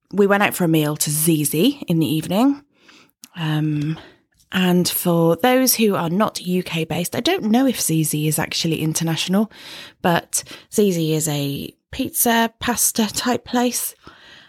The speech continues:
And usually I would go in having pizza. That is it. That's what I'm having. I am having pizza. But you know what? This week, I just fancied lasagna.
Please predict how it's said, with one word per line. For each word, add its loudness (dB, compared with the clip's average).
And 0
usually 2
I 0
would -4
go -2
in -4
having 0
pizza. -6
That 4
is -4
it. -12
That's 0
what -2
I'm -4
having. -10
I 2
am 0
having 0
pizza. -6
But -2
you 4
know 6
what? 2
This -2
week, -2
I 2
just 0
fancied -2
lasagna. 0